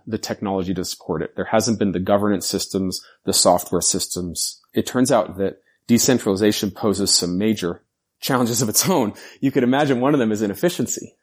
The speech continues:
right? Like, if you're gonna, if you're gonna count the voices of everybody, if you're gonna distribute decision making out to the edges throughout an organization, the more people that you include in the possibility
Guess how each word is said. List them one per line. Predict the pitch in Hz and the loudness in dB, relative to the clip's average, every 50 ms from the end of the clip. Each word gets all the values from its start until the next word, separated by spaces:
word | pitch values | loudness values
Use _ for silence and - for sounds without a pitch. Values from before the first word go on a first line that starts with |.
| _ _ _ _ - | _ _ _ _ 0
right? | 101 107 107 - - - - | 2 2 2 0 -2 -4 0
Like, | 98 98 98 95 - - - - - - - - - - - | 0 2 2 0 -2 -8 -20 -20 -20 -20 -20 -20 -18 -6 -2
if | - 107 95 | -2 -2 0
you're | 117 135 135 | 0 2 2
gonna, | 147 156 147 127 107 - - - - | 4 4 4 4 2 0 -2 -6 -4
if | 127 104 123 | -2 0 0
you're | 131 139 | 2 2
gonna | 156 151 131 | 2 2 2
count | - - - 151 147 139 - | 0 0 0 0 0 2 0
the | 131 | -2
voices | 107 110 120 123 131 - - 113 104 | 0 2 2 2 2 2 0 -2 -2
of | 110 107 | 0 0
everybody, | 127 147 147 123 104 104 | 2 2 2 2 2 0
if | - - | 0 2
you're | 135 139 | 2 2
gonna | 139 120 | 2 2
distribute | 104 104 - - - 131 120 95 | 0 -2 -2 0 2 2 2 0
decision | - 101 - 147 147 156 131 | -2 -2 0 0 2 2 2
making | 110 101 95 - 101 92 92 - - - - - - _ _ _ _ _ _ _ - | 2 2 0 0 -4 -4 -6 -8 -16 -20 -20 -20 -20 _ _ _ _ _ _ _ -2
out | 117 127 131 - - - | 2 2 2 2 0 -4
to | - - 131 120 113 107 110 - - | -2 2 2 2 4 2 0 -2 -2
the | 92 113 113 - - | -2 -4 -2 0 0
edges | 123 131 131 139 120 101 - - | 0 2 4 2 2 2 2 0
throughout | - - 113 104 - _ - 123 139 160 | 0 -2 -4 -6 -4 _ 0 2 2 4
an | 160 147 | 4 2
organization, | 139 120 117 117 107 104 113 113 131 156 - - 85 82 | 2 2 2 2 2 2 2 2 2 2 0 -4 -10 -8
the | 85 104 | -6 -4
more | 104 113 135 156 | 0 2 2 2
people | 151 - - 160 151 - 127 110 | 0 0 -4 -6 -2 0 0 0
that | 110 113 101 | 0 0 2
you | 120 110 110 | 2 2 2
include | - 104 104 - - - - - 180 202 135 87 82 - - - _ _ _ _ _ | 2 0 -4 -8 -8 -8 -2 0 2 4 4 2 0 -2 -8 -14 _ _ _ _ _
in | - 113 117 | -2 2 2
the | 110 104 | 2 2
possibility | - - - 139 135 135 - 127 104 101 117 123 151 117 101 98 98 98 98 - | 0 0 2 2 2 2 2 0 0 2 4 4 4 4 4 2 0 -2 -4 -8